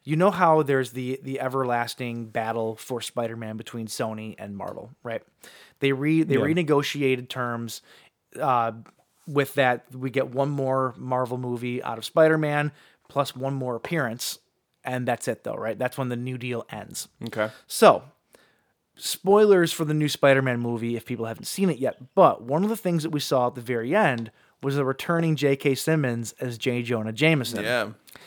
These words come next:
Speaker 1: So there's this website that has this theory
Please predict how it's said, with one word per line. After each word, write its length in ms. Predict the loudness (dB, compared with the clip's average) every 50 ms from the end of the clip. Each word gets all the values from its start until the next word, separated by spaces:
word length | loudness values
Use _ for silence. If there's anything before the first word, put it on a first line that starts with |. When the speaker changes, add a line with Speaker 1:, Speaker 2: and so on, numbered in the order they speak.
| -20 -20 -20 -20 _
Speaker 1:
So 460 | -8 2 6 8 10 10 8 6 2 _ _
there's 380 | 2 4 6 6 6 4 2
this 420 | -2 4 4 4 4 4 -4 -8 _ _ 0
website 720 | 6 6 6 8 6 2 0 2 4 4 4 2 -4 _
that 140 | -6 -6 -4
has 320 | 2 2 2 2 2 -2 -4
this 240 | -4 -4 -4 -6 -10
theory 580 | -6 -4 0 2 2 2 2 0 -2 -8 -12